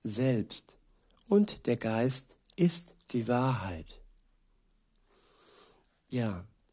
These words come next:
der Geist Gottes hat es besiegelt. Und bei unserer Taufe, wenn wir uns taufen lassen, dann ist das auch ein Siegel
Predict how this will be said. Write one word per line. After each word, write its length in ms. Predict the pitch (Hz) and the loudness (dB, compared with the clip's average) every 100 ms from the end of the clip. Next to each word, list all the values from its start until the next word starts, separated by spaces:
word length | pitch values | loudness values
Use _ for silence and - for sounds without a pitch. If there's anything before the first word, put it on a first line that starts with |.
| _ | _
der 100 | 131 | 2
Geist 380 | 135 135 147 - | 6 6 6 4
Gottes 640 | 147 135 147 139 - - _ _ - - - | 4 4 4 2 -2 -10 _ _ -20 -20 -6
hat 380 | - 127 - - - - | -4 -2 -6 -10 -20 -4
es 280 | 135 131 - | -2 0 -4
besiegelt. 960 | - 120 123 170 160 120 90 - - - - - - - - _ _ _ - | -2 0 6 6 6 2 0 -4 -16 -18 -20 -20 -20 -20 -20 _ _ _ -2
Und 440 | 123 123 - - - - _ - | 2 2 0 -4 -8 -20 _ 0
bei 360 | 110 113 113 - - | 2 4 2 -2 6
unserer 500 | 185 190 139 120 113 | 8 12 10 10 4
Taufe, 760 | - 107 123 147 147 139 131 _ _ _ _ _ _ - | 0 2 2 4 4 4 -2 _ _ _ _ _ _ -2
wenn 200 | 120 139 | 0 6
wir 160 | 147 | 6
uns 200 | 127 127 | 6 2
taufen 460 | - 117 120 120 127 | -2 0 0 0 0
lassen, 500 | 117 120 - 123 123 - - _ _ - _ - | 0 0 2 0 0 -10 -20 _ _ -20 _ -2
dann 300 | 123 120 - - | 2 2 -2 0
ist 260 | 127 - | 0 4
das 140 | 135 127 | 2 2
auch 400 | 143 156 - - | 4 4 2 -4
ein 280 | 120 117 120 | -2 2 2
Siegel 760 | 120 143 156 147 135 135 - | 4 6 6 8 8 8 4